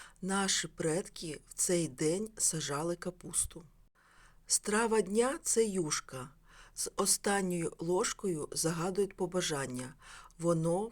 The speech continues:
повинно здійснитися. Згідно з народними повір'ями, не можна сьогодні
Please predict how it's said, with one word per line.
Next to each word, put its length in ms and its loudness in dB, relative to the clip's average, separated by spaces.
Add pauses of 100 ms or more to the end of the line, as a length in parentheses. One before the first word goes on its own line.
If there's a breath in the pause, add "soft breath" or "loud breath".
повинно 520 2 (120)
здійснитися. 1040 -2 (480)
Згідно 520 -2
з 100 -4
народними 540 0
повір'ями, 840 -4
не 180 -2
можна 420 0
сьогодні 540 0